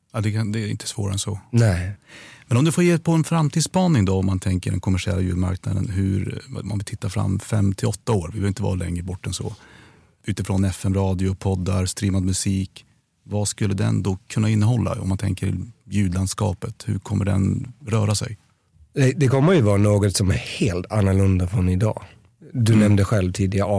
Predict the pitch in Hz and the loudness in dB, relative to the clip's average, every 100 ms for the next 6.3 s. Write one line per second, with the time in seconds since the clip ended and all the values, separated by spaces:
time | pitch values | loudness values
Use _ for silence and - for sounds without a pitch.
0 | 95 98 98 - 104 107 95 - _ _ | 2 0 -2 -6 0 2 2 -4 _ _
1 | - - 101 98 110 135 120 107 98 95 | -6 2 4 4 2 0 2 4 4 4
2 | 95 - - _ 127 135 123 117 120 123 | 0 -2 -12 _ -2 4 6 8 6 4
3 | 117 113 101 113 139 _ _ _ 135 110 | 2 4 2 0 -8 _ _ _ 2 2
4 | 101 107 101 - - 117 123 - 95 95 | 2 2 2 0 0 2 2 -2 -2 0
5 | 107 101 - - - 101 101 - - - | -2 0 -2 -2 -2 -2 -2 -8 -8 -8
6 | - - | -8 -10